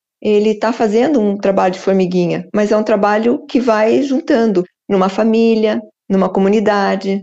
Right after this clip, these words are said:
numa cidade, num estado, e vai fazendo e vai se transformando, na verdade, em uma ação bastante grande e bastante representativa.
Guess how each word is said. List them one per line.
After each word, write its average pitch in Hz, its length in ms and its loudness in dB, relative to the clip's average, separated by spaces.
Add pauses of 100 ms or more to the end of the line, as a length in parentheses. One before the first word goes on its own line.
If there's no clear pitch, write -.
(120)
numa 180 200 0
cidade, 196 680 -2
num 185 140 -2
estado, 185 680 -4 (120)
e 370 140 2
vai 302 180 0
fazendo 294 640 0 (140)
e 247 80 2
vai 220 360 0
se 285 180 -8
transformando, 285 840 2
na 220 120 0
verdade, 214 640 -2
em 269 360 2 (300)
uma 269 200 2
ação 262 400 0
bastante 233 480 0
grande 220 560 0 (260)
e 226 80 2
bastante 233 540 0
representativa. 226 1300 -2